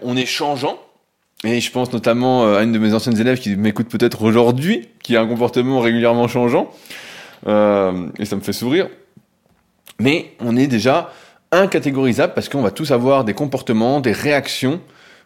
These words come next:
complètement différents en fonction, donc, de cette excitation dans laquelle on se trouve.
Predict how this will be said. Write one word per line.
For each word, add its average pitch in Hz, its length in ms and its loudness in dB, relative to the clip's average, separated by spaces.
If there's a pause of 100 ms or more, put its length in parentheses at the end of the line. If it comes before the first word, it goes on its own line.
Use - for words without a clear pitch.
complètement 156 440 0
différents 120 400 0
en 170 60 0
fonction, 135 500 -2 (280)
donc, 127 200 -2
de 135 120 2
cette 131 240 -4
excitation 147 640 -2
dans 143 80 -2
laquelle 123 260 0
on 120 80 0
se - 100 -6
trouve. 170 280 -4